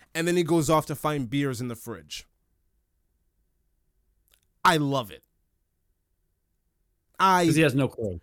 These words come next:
Speaker 1: None. Zero.
Speaker 2: He has to ma-, he has to maintain his arrogance and not give away that he doesn't know what, what's going on.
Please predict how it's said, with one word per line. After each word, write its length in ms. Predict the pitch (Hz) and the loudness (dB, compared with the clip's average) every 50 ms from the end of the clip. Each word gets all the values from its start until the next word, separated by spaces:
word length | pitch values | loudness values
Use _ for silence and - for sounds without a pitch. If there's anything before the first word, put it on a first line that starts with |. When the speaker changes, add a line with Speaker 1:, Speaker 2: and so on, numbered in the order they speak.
| _ _ - | _ _ 0
Speaker 1:
None. 480 | 185 190 196 202 202 180 120 78 - _ _ _ - 156 156 | 2 4 6 6 6 4 4 0 -6 _ _ _ -10 -8 -4
Zero. 420 | 156 160 156 175 170 127 82 73 - | -2 0 2 2 2 2 0 -6 -6
Speaker 2:
He 160 | - 180 196 180 | -2 0 2 4
has 220 | 196 214 220 - | 4 4 2 2
to 120 | - 220 208 | 0 0 2
ma-, 100 | 202 202 202 208 | 2 2 0 0
he 180 | 180 160 190 170 | 0 0 2 4
has 220 | 180 185 190 175 | 4 4 2 2
to 100 | - - | 0 0
maintain 540 | 185 180 175 170 170 165 - 156 165 165 160 | 2 2 4 2 2 2 2 2 2 4 4
his 180 | 156 156 - - | 2 0 -2 -4
arrogance 460 | - 151 139 143 135 120 131 120 - | -4 0 0 0 2 0 -2 -2 -2
and 140 | 123 123 120 | -2 0 2
not 540 | 123 123 123 123 123 - 147 113 101 101 107 | 2 2 2 0 -2 -4 -10 -12 -14 -12 -8
give 160 | 120 135 131 | -4 -2 0
away 300 | 131 127 123 127 127 127 | 0 2 2 4 2 2
that 120 | 120 123 | 2 0
he 60 | 110 117 | -2 -2
doesn't 240 | 120 110 113 117 | -2 -2 -2 -2
know 120 | 110 113 117 | -2 -2 -2
what, 340 | 110 120 - 127 123 113 101 | -2 -4 -6 -6 -6 -4 -4
what's 160 | 127 113 - | -4 -4 -2
going 280 | - 113 104 104 98 98 | 0 0 0 0 0 -2
on. 240 | 95 87 85 78 | -2 -4 -6 -8